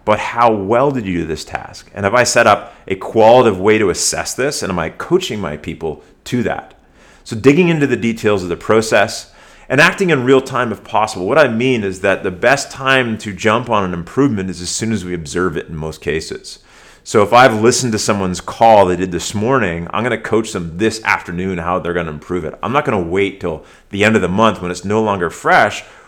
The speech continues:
or we can't actually respond and maybe rescue something or improve upon it in real time.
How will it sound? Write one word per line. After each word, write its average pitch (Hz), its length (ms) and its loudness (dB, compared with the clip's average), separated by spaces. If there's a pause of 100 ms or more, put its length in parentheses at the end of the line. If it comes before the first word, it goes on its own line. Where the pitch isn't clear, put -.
or - 120 0
we 131 140 2
can't 139 460 -2
actually 110 520 -6
respond 92 1040 -2 (380)
and 98 200 -2
maybe 110 200 0
rescue 98 520 0
something 87 420 -6
or 87 100 -6
improve 95 420 -4
upon 87 240 -4
it 76 100 -8
in 64 80 -14
real 98 200 2
time. 220 280 -10